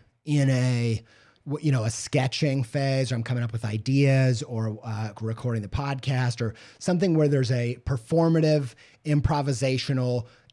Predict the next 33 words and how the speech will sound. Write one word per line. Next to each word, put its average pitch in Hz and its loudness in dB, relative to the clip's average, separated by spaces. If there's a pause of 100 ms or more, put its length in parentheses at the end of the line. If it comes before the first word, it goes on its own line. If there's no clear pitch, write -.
(160)
act - -4
of 135 -2
creativity, 117 -4
open 123 -2
creativity. 117 -4 (380)
I 165 0
try 202 0
to, - -4
I 196 -2
go, 208 0
and 165 -4
I, 156 0 (120)
and 160 0
I 160 2
have 165 0
a 127 0
list 139 0
of 120 -2
songs 143 -4 (160)
that 123 -8
get - -4
me 120 0
there, 113 -2 (260)
and 131 -4
I 143 0
try 180 -4
not 202 0
to 156 0
play 151 0
'em 165 4
too 165 0
much 160 2
'cause 113 -2